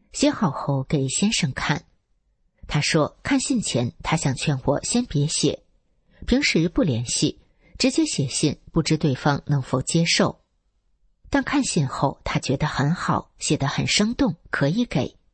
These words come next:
这封信果然一次性成功劝退了。我渐渐明白，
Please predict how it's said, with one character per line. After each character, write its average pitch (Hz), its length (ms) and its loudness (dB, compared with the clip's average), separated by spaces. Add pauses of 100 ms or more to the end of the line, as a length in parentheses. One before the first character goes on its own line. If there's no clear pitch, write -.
(760)
这 294 120 2
封 311 180 0
信 214 320 0
果 160 160 2
然 139 220 -2 (100)
一 139 80 0
次 285 220 -2
性 - 340 -2
成 135 220 -4
功 185 220 0
劝 196 240 -2
退 135 280 -2
了。 117 200 -4 (1120)
我 143 300 0
渐 220 180 -2
渐 156 200 -2
明 127 220 -2
白， - 300 -2